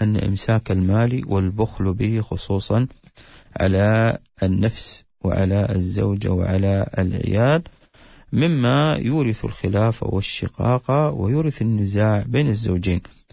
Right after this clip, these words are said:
فكلما كان الزوج كريمًا في، آه، إنفاقه، سخيًا على أه-، أبنائه وعياله، شرط أن لا يكون هذا السخاء مؤديًا إلى السرف،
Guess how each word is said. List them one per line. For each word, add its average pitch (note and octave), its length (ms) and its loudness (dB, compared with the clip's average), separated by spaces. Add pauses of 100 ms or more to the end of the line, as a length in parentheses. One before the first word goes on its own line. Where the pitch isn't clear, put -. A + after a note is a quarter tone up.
فكلما A#2+ 480 0
كان A#2 260 0
الزوج G#2+ 460 0
كريمًا G#2+ 680 0 (480)
في، A#2 520 0 (300)
آه، F#2+ 360 -2
إنفاقه، G2+ 720 0
سخيًا G#2+ 760 0
على F2+ 240 0
أه-، G#2+ 640 -2
أبنائه G2+ 580 0
وعياله، A2+ 640 0 (460)
شرط F3+ 440 -2 (800)
أن G2 140 2
لا A2+ 320 2
يكون G#2 380 -2
هذا F#2+ 280 0
السخاء - 640 -2
مؤديًا G#2 600 0
إلى G2 420 0
السرف، D3+ 520 -2